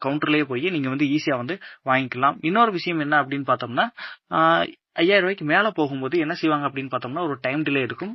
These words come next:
அந்த நோட்டை எல்லாமே செக் பண்ணி முடிச்சு எல்லாமே செஞ்சது பிறகு உங்களோட அக்கவுண்ட்ல தான் அதை வந்து டிரான்ஸ்ஃபர் பண்ணுவாங்க. இதுவும் ஒரு முக்கியமான ஒரு தகவல், இதை கண்டிப்பா வந்து தெரிஞ்சுக்கோங்க.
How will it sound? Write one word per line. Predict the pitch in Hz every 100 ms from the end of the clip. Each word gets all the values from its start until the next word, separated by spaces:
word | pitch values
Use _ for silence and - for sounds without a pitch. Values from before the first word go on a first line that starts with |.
| -
அந்த | 139 139 139
நோட்டை | 135 143 139
எல்லாமே | 131 131 143
செக் | 135 123
பண்ணி | 135 127
முடிச்சு | 139 127 127 139
எல்லாமே | 131 127 139
செஞ்சது | 143 131 135 143
பிறகு | 131 120 120
உங்களோட | 196 139 127 117
அக்கவுண்ட்ல | 117 - 175 165
தான் | 143 156
அதை | 127
வந்து | 123 -
டிரான்ஸ்ஃபர் | 131 127 131
பண்ணுவாங்க. | 123 117 123 185 233 - - -
இதுவும் | 143 160 190 202
ஒரு | 160 143
முக்கியமான | 135 - 156 147 139 151
ஒரு | 131
தகவல், | 123 117 131 208
இதை | 165 139
கண்டிப்பா | 135 135 160
வந்து | 156 143 139
தெரிஞ்சுக்கோங்க. | 131 135 127 123